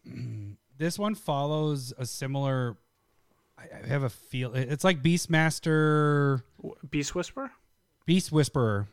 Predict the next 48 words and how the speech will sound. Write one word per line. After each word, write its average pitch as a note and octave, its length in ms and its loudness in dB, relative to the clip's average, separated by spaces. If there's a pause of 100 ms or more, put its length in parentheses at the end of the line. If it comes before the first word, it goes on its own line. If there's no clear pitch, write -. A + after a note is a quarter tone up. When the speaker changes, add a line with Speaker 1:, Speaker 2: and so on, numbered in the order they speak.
(120)
Speaker 1:
Beast C#3+ 260 -4
Whisperer A#2 300 -2
Speaker 2:
Yeah. A2 160 0
Speaker 1:
in G#2 80 -4
a G#2 40 -2
way, G2+ 340 -2
Speaker 2:
Yep. C3 180 -4
Speaker 1:
but A2 320 -4
for, G#2+ 340 -2 (640)
but E3 240 6 (400)
it, D3 240 -10
it, - 160 -10 (140)
it E3+ 120 2
also F3 300 6
has E3 360 6
the, C#3+ 520 2
there's C#3 160 4
a C3+ 40 4
bundle, C3+ 580 6
which C#3 140 0
I C#3+ 100 8
got D3 180 6
that D3+ 160 6
one C#3+ 100 2
'cause C3 140 0
I B2 80 4
bought B2 260 4
the, A#2+ 260 2
uh, A2 300 4
the A2 120 -8
fat A2 280 -2
pack A#2 380 -4
or A#2+ 120 -2
whatever. G#2 300 -2
Speaker 2:
Yeah. B2 160 0 (1000)
Speaker 1:
So C#3+ 140 4
it C#3 40 6
has C3+ 180 4
that C#3 260 2
foil, E3 280 4
which D3+ 200 2
is C#3 100 -2
the C3 80 0
different C#3 360 0
art A#2+ 220 0
completely. A2 680 -2 (760)
You'll B2 220 2
have, A#2+ 640 0